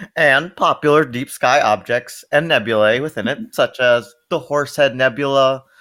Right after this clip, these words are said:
Speaker 1: and the Flame Nebula. Most of these nebulae in this constellation are part of the Orion Molecular Cloud Complex, which is a formation of two giant molecular clouds where active star formation is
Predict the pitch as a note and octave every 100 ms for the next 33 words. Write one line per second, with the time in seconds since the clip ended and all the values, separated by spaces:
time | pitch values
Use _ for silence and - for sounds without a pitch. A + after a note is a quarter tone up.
0 | - D3+ E3 F3+ - C#3 C#3+ C#3+ C3+ B2+
1 | A2+ C3 B2 B2 B2 _ _ _ _ _
2 | - F3+ B3 A#3+ A3+ G3+ F3+ D3 B2+ C#3
3 | C3+ C3 C3 B2 A#2+ C#3 C3 - B2+ B2
4 | C3+ A#2 A#2+ - C3 B2+ A2+ B2 A2 C3
5 | C#3+ D3 C#3 B2+ C3 C3+ B2 A#2 - -
6 | A#2+ B2 G#2+ - F2+ - F#2 F2+ - -
7 | _ _ _ _ _ _ - E3+ E3+ -
8 | - D#3 C#3+ C#3 C#3 B2 - - - C3+
9 | C3+ D3+ D#3 G#3 G3+ F#3 E3+ C#3 C3 -
10 | A3 G#3 E3+ - - - E3 F3+ F3 -
11 | D3 D3+ D#3 - D3+ C#3 - C#3 C3 A#2
12 | A2 G#2 G#2 - C#3 C3 - - D3+ E3
13 | D3+ - C#3+ C3 - A#2 A2+ G#2 A#2 A2
14 | G2+ -